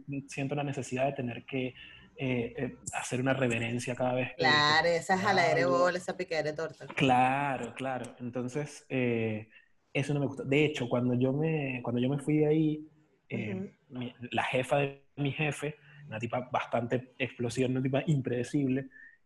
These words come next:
Speaker 1: ella, ella me dijo, "A mí me gusta, a mí me gusta de ti que, a diferencia de todos los que están en este piso, tú no me tienes miedo".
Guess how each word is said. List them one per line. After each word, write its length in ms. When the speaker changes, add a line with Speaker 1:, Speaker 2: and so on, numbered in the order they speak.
Speaker 1:
ella, 800
ella 200
me 120
dijo, 320
"A 60
mí 120
me 100
gusta, 480
a 60
mí 60
me 100
gusta 300
de 160
ti 240
que, 380
a 60
diferencia 540
de 60
todos 220
los 120
que 80
están 220
en 80
este 160
piso, 360
tú 100
no 80
me 80
tienes 220
miedo". 240